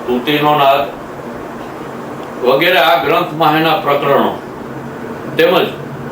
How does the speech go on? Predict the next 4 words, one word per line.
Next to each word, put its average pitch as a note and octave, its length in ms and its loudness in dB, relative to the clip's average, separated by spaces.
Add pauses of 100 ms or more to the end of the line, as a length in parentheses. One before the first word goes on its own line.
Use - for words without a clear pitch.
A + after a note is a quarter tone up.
(540)
સરદાર C#3 380 4
વલ્લભભાઈ C3 520 4
પટેલ, C#3+ 340 2 (760)
સૌરાષ્ટ્રના C3+ 880 2